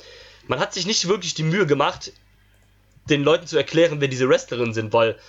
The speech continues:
mir ging's auch so, viele von den Wrestlerinnen kann ich entweder gar nicht oder hab sie seit Ewigkeiten nicht gesehen. Und da war's halt so für mich so, jo, ne, wenigstens irgendwie so ein kurzes, äh,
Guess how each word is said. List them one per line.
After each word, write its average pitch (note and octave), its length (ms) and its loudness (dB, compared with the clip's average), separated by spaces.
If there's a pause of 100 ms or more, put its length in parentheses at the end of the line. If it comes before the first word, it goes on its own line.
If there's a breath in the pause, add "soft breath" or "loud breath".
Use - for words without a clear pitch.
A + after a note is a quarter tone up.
(260 soft breath)
mir D3 100 0
ging's C#3+ 220 -4
auch F3 160 0
so, E3 160 -8
viele F#3+ 240 -4
von D#3 140 0
den C#3+ 100 2
Wrestlerinnen C#3 420 -2
kann D3 220 -6
ich - 100 -10
entweder A#2 280 -2
gar B2 200 -2
nicht E3 120 -12
oder C3+ 140 -4
hab D3+ 120 -2
sie C3 260 0 (640 soft breath)
seit - 180 -2
Ewigkeiten D#3+ 540 -2
nicht F3 180 -6
gesehen. D#3 520 2 (680 soft breath)
Und D3 400 0 (580)
da B2+ 140 -4
war's D#3 180 0
halt F3+ 120 -4
so C#3 80 -14
für D3+ 100 -8
mich D3+ 180 -2
so, C#3+ 360 0 (120)
jo, D3+ 220 0
ne, D3 340 4 (180)
wenigstens D3 420 0
irgendwie D3 220 0
so C#3+ 120 2
ein D3+ 80 0
kurzes, E3+ 560 -2 (1200 soft breath)
äh, C#3 240 6